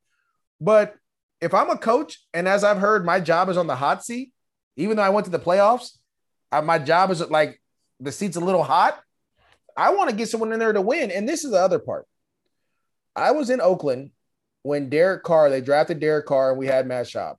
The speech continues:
I believed in Matt Schaub. I, I played against Matt Schaub. He torched us in Jacksonville. The receivers were screaming, "Derek Carr is the best option to give us a chance to win."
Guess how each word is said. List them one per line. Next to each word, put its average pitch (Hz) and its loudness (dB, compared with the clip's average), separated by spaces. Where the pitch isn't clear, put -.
I 143 2
believed 147 -2
in 120 -6
Matt 104 -10
Schaub. 104 -8
I, 135 -2
I 139 0
played 160 -4
against 127 -8
Matt 107 -10
Schaub. 113 -8
He 127 -10
torched 165 -4
us 101 -10
in 113 -16
Jacksonville. 101 -16
The 143 -6
receivers 220 0
were 160 -2
screaming, 156 -4
"Derek 175 -2
Carr 170 2
is 131 -4
the 123 -10
best 143 2
option 139 -4
to 123 -12
give 131 -6
us 123 -6
a 113 -10
chance 117 -14
to 92 -18
win." 92 -16